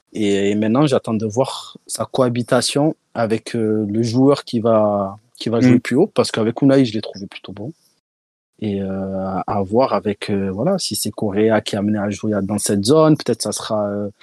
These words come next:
Speaker 1: temps en temps Ilman, peut-être ça serait même une recrue, on n'est pas à l'abri, heu, le mercato, il, qui, il se termine là, mais bon, t'es pas à l'abri de quelqu'un, heu,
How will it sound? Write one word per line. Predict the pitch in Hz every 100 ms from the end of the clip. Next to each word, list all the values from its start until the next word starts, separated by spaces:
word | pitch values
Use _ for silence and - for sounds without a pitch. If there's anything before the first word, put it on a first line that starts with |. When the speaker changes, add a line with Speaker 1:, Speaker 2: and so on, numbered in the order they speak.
| _ _ _ _
Speaker 1:
temps | 120 110
en | 113
temps | 127
Ilman, | 110 107 120 143 147 143 135 -
peut-être | 110 120 -
ça | 104
serait | - 104
même | 104 107
une | 107 110
recrue, | 117 110 -
on | 127
n'est | 95
pas | - 101
à |
l'abri, | 101 113 117 123 110
heu, |
le | 101
mercato, | 98 - 113 -
il, | 113 104 101 101 110 _
qui, | - - 101 104 104 107 110
il |
se | 104
termine | - 104 110 110
là, | 117 113
mais | 104
bon, | 98 101 -
t'es | 92
pas | 92
à |
l'abri | 98 101 107
de | 104
quelqu'un, | - 101 -
heu, | 101 101 104